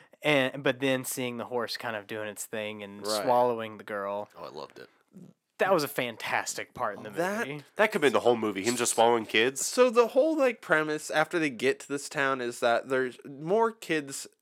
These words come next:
Speaker 2: are disappearing, more young girls are disappearing. And they're tr-, trying, n-, they're not really trying to figure out why. The movie will just cut to some child and you know, uh-oh, something's about to happen to this
Speaker 3: <laughs>
Speaker 2: child.
Speaker 3: About to die.
Speaker 2: And it's always in some crazy way.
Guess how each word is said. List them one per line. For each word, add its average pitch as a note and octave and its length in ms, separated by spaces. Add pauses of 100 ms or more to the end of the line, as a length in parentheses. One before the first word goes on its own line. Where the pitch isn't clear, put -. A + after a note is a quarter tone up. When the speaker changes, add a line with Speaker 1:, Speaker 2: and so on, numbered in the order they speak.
Speaker 2:
are G#2+ 200
disappearing, A2 680
more B2+ 180
young B2 260
girls G#2 380
are G2+ 60
disappearing. F2+ 760 (460)
And C#3+ 440
they're - 80
tr-, - 180 (260)
trying, D4 580
n-, C#3 220
they're - 120
not A#3+ 180
really F2+ 240
trying F2+ 280
to E2+ 40
figure G2 240
out - 140
why. A#2 260
The C3 160
movie F#3+ 260
will F3 160
just D#3 240
cut - 420
to A#2 120
some B2+ 300
child A2 340
and G#2 80
you G#2 80
know, G2+ 200
uh-oh, G2+ 440
something's D#3 560
about C#3+ 480
to D3 140
happen A#2+ 400
to A2+ 60
this A#2 260
Speaker 3:
<laughs> - 0
Speaker 2:
child. G#2+ 400
Speaker 3:
About - 140
to - 100
die. - 160 (320)
Speaker 2:
And D3+ 380 (420)
it's D3+ 200
always E3+ 440
in D#3 160
some C#3 500
crazy F3+ 720
way. D2+ 380